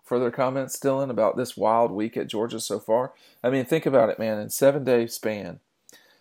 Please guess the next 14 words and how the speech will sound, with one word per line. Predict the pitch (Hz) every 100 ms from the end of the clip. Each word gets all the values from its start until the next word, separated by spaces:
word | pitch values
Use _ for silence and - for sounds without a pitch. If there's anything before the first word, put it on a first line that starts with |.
| _ _ _ _ _ _ _ _ _ _ _ -
won | 117 143
the | 170
Sugar | 165 131 113 110
Bowl, | 101 107 104 110 _ _ _ _ _ _ _ _ - - -
got | 127 -
two | - 147
far, | 156 139 135 - - - 120 _ _ -
got | 120 -
two | 160
five-star | - 139 135 123 123
guys | 110 107 107
committed | - 110 104 101
to | 113
them | 107 104